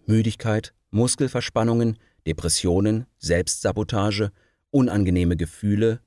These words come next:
benebeltes Denken, Beziehungsprobleme, als Krankheitsprozess und vieles mehr zeigen. Stellen Sie sich vor, diese Kommunikation ist die Sprache Ihres Körpers.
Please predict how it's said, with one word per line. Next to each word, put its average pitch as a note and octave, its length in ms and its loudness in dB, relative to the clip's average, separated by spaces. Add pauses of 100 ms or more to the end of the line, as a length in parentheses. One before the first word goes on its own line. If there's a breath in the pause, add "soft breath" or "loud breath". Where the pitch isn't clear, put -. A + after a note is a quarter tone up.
benebeltes A2+ 600 0
Denken, G#2+ 540 -2 (320 soft breath)
Beziehungsprobleme, E2 960 -2 (300)
als F2 260 -4
Krankheitsprozess B2 920 -2 (220)
und D#3 260 2
vieles B2+ 500 0
mehr F2+ 240 0
zeigen. B1+ 460 -8 (880)
Stellen C#3 300 0
Sie F#3 100 -4
sich C3 220 -4
vor, A2+ 520 0
diese D3 260 0
Kommunikation G#2+ 1040 -2
ist - 200 -6
die G2+ 80 -4
Sprache - 480 -4
Ihres - 320 -6
Körpers. C#2+ 520 -6